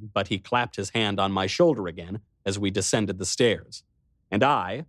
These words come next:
who was feeling a bit short of paternal support at the moment, was deeply moved by this gesture of fatherly approval.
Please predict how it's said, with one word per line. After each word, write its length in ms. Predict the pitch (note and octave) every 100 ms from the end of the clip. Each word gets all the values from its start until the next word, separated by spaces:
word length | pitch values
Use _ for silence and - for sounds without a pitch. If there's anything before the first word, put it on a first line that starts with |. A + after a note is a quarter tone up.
| -
who 80 |
was 180 | D3+ C#3
feeling 320 | - G3 E3
a 40 | D3
bit 200 | G3+ G#3
short 360 | - F#3+ C3
of 140 | A2+ -
paternal 380 | - D3 B2+ G#2+
support 400 | - - G3 A2+
at 80 |
the 60 | G2+
moment, 340 | F#2 F2+ A#2 - _ _
was 200 | A#2+ G2+
deeply 400 | - E3+ D#3+ D#3
moved 440 | B2+ C3 F#2+ G#2 -
by 140 | F#2+
this 220 | F#2+ -
gesture 500 | - A#2 - - F2
of 100 | F2
fatherly 480 | - G2 G#2 G2 F#2+
approval. 500 | F2 - A2+ G2 -